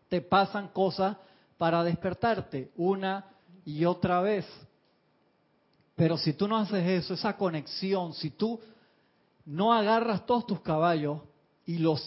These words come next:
sientas todos los días, perdemos la encarnación, Gisela. No hicimos lo que, o sea, no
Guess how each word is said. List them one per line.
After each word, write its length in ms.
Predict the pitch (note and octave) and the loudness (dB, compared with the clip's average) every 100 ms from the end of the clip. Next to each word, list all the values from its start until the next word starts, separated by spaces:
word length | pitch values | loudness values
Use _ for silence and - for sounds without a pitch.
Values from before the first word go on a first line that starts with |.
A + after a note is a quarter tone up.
| - | -8
sientas 560 | A3+ B3 G#3+ - D3 - - _ _ | -2 -2 -2 -2 -2 -4 -10 _ _
todos 500 | B3 B3+ G#3+ A#3+ A#3 - - _ - | 4 4 4 0 0 -6 -20 _ -6
los 340 | D#3 D#3 B2+ | -2 0 2
días, 440 | D#3 G3+ E3 E3 - - _ _ | 2 2 0 -2 -6 -18 _ _
perdemos 680 | F3 D#3+ C3+ F#3+ A3 A3+ G#3 | 0 0 2 0 0 -2 -2
la 120 | F#3 | -2
encarnación, 880 | D#3 F3 D#3+ D#3+ D3+ - A#3+ C4+ G3+ | -4 -4 -4 -4 -6 -6 -6 -8 -8
Gisela. 580 | D3 - E3 D#3 C#3 | -10 -4 -2 -2 -4
No 200 | C3+ E3 | -4 -4
hicimos 600 | G#3 - - A#3+ A#3+ A#3+ | -4 -4 -2 -2 0 0
lo 160 | A3+ G3 | 0 0
que, 220 | E3+ C#3+ | 0 -4
o 40 | - | -2
sea, 200 | G3 E3 | 0 0
no 440 | F3 A#3+ C4+ - | 2 2 0 -8